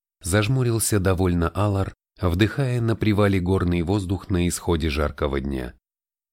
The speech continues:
И тут же проснулось любопытство. «И откуда я это знаю?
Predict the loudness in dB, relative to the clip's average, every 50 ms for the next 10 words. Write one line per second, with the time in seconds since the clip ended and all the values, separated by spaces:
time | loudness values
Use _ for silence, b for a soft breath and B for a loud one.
0 | _ _ _ -2 2 2 2 2 2 0 -2 0 0 0 0 -2 0 2 0 0
1 | 2 2 0 2 2 2 0 -2 0 -2 0 0 0 -2 -2 -2 -4 -2 -2 -2
2 | -2 -2 -4 -4 -6 -8 _ _ _ _ _ _ _ _ _ _ _ _ -2 0
3 | 2 2 2 0 -2 -6 -8 -6 -4 -2 2 2 2 2 4 2 2 2 0 -2
4 | -2 -2 -2 -2 -2 0 0 0 0 0 -2 -2